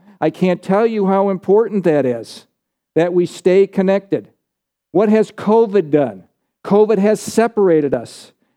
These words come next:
There has been, a, I think there's been a defined decision to try to separate the church, to get the church separated.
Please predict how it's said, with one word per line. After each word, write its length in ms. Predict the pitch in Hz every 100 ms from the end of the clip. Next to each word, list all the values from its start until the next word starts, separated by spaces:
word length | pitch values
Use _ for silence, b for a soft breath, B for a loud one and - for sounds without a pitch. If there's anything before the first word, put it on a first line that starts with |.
| -
There 140 | 180
has 140 | 190 190
been, 160 | 190
a, 60 | 190
I 160 | 160 233
think 220 | 214 185
there's 140 | 165 143
been 140 | 160
a 60 | 143
defined 880 | 147 - - 202 214 208 196 165 - _ _ _ _ _ _ _ _ _ _ _
decision 800 | - 165 - 226 254 165 131 135 139 _ -
to 80 | -
try 240 | 180 190
to 80 | 160
separate 580 | - 214 220 190 185 185
the 80 |
church, 440 | - - 233 190 -
to 100 | 160
get 180 | 175 175
the 80 |
church 400 | 160 - 220 214 -
separated. 680 | - 220 196 131 123 135